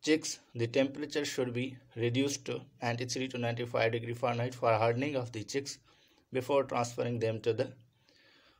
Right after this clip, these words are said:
brooder. It should be maintained in an incubator at a lower temperature to train them that how to survive at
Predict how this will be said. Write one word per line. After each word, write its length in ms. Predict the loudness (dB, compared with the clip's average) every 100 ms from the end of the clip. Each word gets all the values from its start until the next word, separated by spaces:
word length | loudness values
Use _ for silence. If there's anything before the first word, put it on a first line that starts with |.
| -6
brooder. 420 | 2 2 4 2 0 -10 -20 -20 _ -2
It 140 | 0
should 240 | 2 2
be 260 | 2 0 -4 -16 -18 -4
maintained 540 | 2 2 2 0 -2
in 120 | -2 0
an 120 | 0
incubator 680 | 0 -2 0 0 0 -4 2
at 280 | 0 0 -2
a 60 | -2
lower 320 | 2 6 6
temperature 720 | 4 -2 0 -2 2 2 2 -2 -20 -20 -20 -20 _
to 120 | -6
train 340 | 0 4 4 4
them 320 | 4 2 -2 -10 -4
that 220 | -2 -2
how 240 | 2 2
to 100 | 2
survive 480 | 2 4 4 4 4
at 400 | 2 0 -2 -12